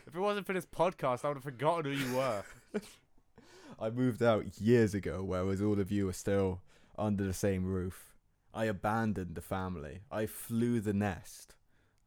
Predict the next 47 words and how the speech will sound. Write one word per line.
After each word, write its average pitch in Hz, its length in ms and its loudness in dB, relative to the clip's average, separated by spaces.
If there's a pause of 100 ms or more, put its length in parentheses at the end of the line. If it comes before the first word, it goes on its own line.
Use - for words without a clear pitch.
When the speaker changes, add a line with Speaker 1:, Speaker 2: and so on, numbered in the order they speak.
(260)
Speaker 2:
and 101 140 -2
Speaker 1:
<laughs> - 0 -
Flew 123 220 -4
Speaker 2:
shat 123 200 4
Speaker 1:
the - 120 0
Speaker 2:
on 101 60 4
Speaker 1:
nest. 98 120 0
Speaker 2:
you 98 180 2
as 98 140 0
I 92 100 0
left. 101 220 0
Speaker 1:
That's 170 200 0
not 196 280 0
the 175 100 -10
saying. 190 580 -4
Speaker 2:
Shut 131 140 4
up. 110 260 2
Speaker 1:
I 151 120 0
flew 180 520 -4
the 175 140 -6
nest. 165 380 -8
Speaker 2:
Yes. - 580 -4 (720)
I - 80 -10
picked - 320 -10
Speaker 1:
Is 147 60 -2
Speaker 2:
up 143 60 0
Speaker 1:
the 156 60 -4
Speaker 2:
the 165 60 0
Speaker 1:
nest 113 120 0
Speaker 2:
nest. 98 320 -4
Speaker 1:
the - 60 -12
type 143 200 -2
of 135 120 -16
plane? 117 420 -8
Speaker 2:
I 113 100 0
put 135 220 -2
it 127 60 2
on 113 160 -2
my 110 120 2
back 90 420 -8 (300)
and 92 80 -8
I 85 40 -6
flew 110 400 0
away 98 280 2
with 85 200 -8
it. 62 140 -16 (840)
Banter. 101 420 -6